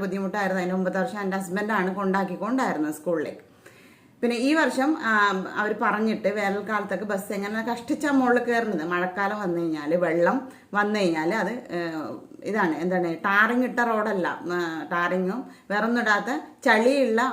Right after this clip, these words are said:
ഒരു കുന്ന് പോലത്തെ റോഡാണ്. ചെറിയ കുന്നാണ്, പക്ഷേ അത് കുറച്ച് നീളത്തിൽ ഇങ്ങനെ ഉള്ളതുകൊണ്ട്, ഏ, മഴ പെയ്ത് കഴിഞ്ഞാൽ ആ, ആ മണ്ണ് ഭയങ്കര ചളിയായതുകൊണ്ട്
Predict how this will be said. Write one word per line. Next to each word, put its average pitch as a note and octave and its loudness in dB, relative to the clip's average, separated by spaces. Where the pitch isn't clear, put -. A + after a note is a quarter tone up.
ഒരു G#3+ 0
കുന്ന് A#3 4
പോലത്തെ G3 -2
റോഡാണ്. - -2
ചെറിയ D4+ 6
കുന്നാണ്, D4 2
പക്ഷേ G#3+ -2
അത് G#3+ 0
കുറച്ച് G#3 2
നീളത്തിൽ A#3+ 0
ഇങ്ങനെ F#3+ 0
ഉള്ളതുകൊണ്ട്, E3 0
ഏ, F#3+ 0
മഴ G3 4
പെയ്ത് F3 2
കഴിഞ്ഞാൽ E3 2
ആ, - 0
ആ F3+ 4
മണ്ണ് F3+ 2
ഭയങ്കര E3+ 0
ചളിയായതുകൊണ്ട് F3+ -2